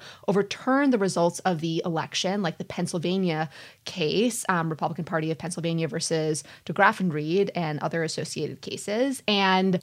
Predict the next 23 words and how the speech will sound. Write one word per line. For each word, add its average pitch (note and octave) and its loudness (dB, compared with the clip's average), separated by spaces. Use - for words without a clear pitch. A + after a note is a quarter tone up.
appeals C#4 2
to D4 4
the A#3 6
Supreme G3+ -4
Court D#4+ 2
were G#3+ 4
a G#3+ 4
big A#3 0
part A3+ 4
of A3 0
the F#3+ -6
strategy A3 0
of B3 6
the C#4+ 0
team C4 4
trying G#3 0
to A3 -2
overturn F#3+ 2
the G3+ 4
election. E3+ 0
And C#4+ 8
Ginny F#4 6
Thomas C#4+ 0